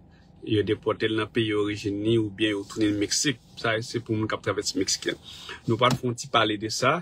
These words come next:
e li enpòtan ou menm kòm migran, e pou, e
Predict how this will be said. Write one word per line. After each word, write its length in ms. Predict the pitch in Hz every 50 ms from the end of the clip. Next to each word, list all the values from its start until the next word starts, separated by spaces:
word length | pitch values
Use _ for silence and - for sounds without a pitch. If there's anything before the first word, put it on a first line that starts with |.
| - -
e 160 | - 104 107 107 104
li 160 | 110 113 117
enpòtan 400 | 107 - - 113 107 - - 127
ou 160 | 123 117 113 113
menm 160 | 110 113 117
kòm 160 | - 101 107 107 110
migran, 460 | 107 107 98 113 113 117 131 170 - _ - - - - _ _ - -
e 300 | 107 104 104 101 101 104 - -
pou, 380 | - 123 127 131 139 135 139 - - - - - - - - 113
e 400 | 110 104 104 101 101 101 107